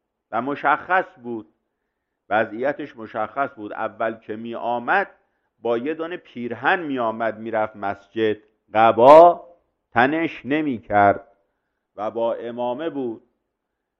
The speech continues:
و بعد تقریباً از یکی دو هفته گذشت، ما دیدیم کم کم قبا تنش کرد.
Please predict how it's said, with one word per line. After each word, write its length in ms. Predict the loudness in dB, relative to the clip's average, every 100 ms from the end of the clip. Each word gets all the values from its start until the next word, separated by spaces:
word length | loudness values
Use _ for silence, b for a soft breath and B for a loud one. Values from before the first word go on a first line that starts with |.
| _ _ _ _ _
و 140 | -2
بعد 560 | -2 2 4 4 0 -16 _ _ _
تقریباً 440 | -6 -4 -6 -8
از 380 | -6 -4 -6 -8
یکی 220 | -16 -14
دو 120 | -4
هفته 340 | -2 -2 -4 -10
گذشت، 380 | -8 -6 -6 -8
ما 180 | -12
دیدیم 320 | -12 -12 -18 -14
کم 240 | -12 -12
کم 200 | -8 -10
قبا 440 | -8 -8 -6 -6
تنش 420 | -6 -8 -10 -16 _
کرد. 280 | -16 -16